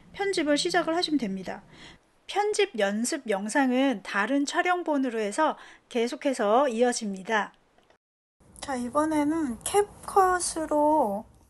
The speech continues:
편집을 해보도록 하겠습니다. 새 프로젝트 터치, 최근 선물 받은 풀밭의 드립백 세트 구성과 사용법을 일 분 이내로 압축해서 편집해 볼게요.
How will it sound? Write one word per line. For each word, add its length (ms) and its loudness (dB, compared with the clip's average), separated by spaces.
편집을 480 -2
해보도록 560 -4
하겠습니다. 1000 -4
새 320 0
프로젝트 580 -2
터치, 600 -2
최근 360 0
선물 400 -2
받은 380 4
풀밭의 720 6
드립백 580 4
세트 520 0
구성과 680 4
사용법을 760 2
일 260 8
분 220 0
이내로 560 -2
압축해서 600 -4
편집해 480 -2
볼게요. 480 0